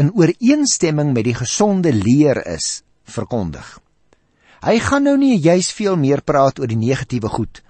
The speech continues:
van die dwaalleraars nie. Hy gaan uit en uit te werk op 'n positiewe manier. Jy sien, luisteraar,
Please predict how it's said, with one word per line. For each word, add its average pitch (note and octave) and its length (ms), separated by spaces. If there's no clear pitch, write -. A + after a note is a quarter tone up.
van A2 120
die G2 120
dwaalleraars F2+ 760
nie. - 100
Hy E3+ 160
gaan F#3 180
uit D4 240
en A#3 120
uit D#3 140
te C3+ 100
werk F#2+ 320
op G#2+ 120
'n G#2+ 180
positiewe D3+ 640
manier. G2 540
Jy F3 120
sien, D4+ 340
luisteraar, D#3 720